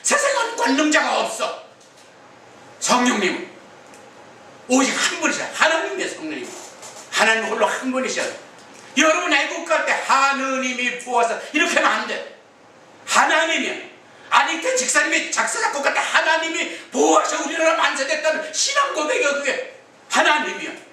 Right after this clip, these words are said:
우린 하나님이라고 반드시 불러야 돼. 애국가 부를 때 처음에 가사가, 곡이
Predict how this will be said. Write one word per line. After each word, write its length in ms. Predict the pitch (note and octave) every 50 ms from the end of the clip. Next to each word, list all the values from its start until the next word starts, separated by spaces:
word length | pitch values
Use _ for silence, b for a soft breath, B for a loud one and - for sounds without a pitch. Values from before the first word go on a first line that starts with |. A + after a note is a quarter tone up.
| - - - - -
우린 220 | C4+ D#4 E4 D#4+
하나님이라고 640 | - - - - - - - F4+ F4+ F4+ E4 D#4 -
반드시 360 | - - - - - - -
불러야 240 | G3+ F#3 F#3 D#3 C3
돼. 140 | B2+ - - - - - - - - - - - - - - - -
애국가 560 | G#3 A3 A#3 B3+ - - - - - - -
부를 260 | - - - - - -
때 80 | - - - - - - - - - - - - - - - - -
처음에 400 | - - B3+ D#4 D4+ C#4+ - -
가사가, 500 | - F#3 F#3 - A3 - - - - - - - - -
곡이 440 | - A3 C4 B3+ A#3 - - -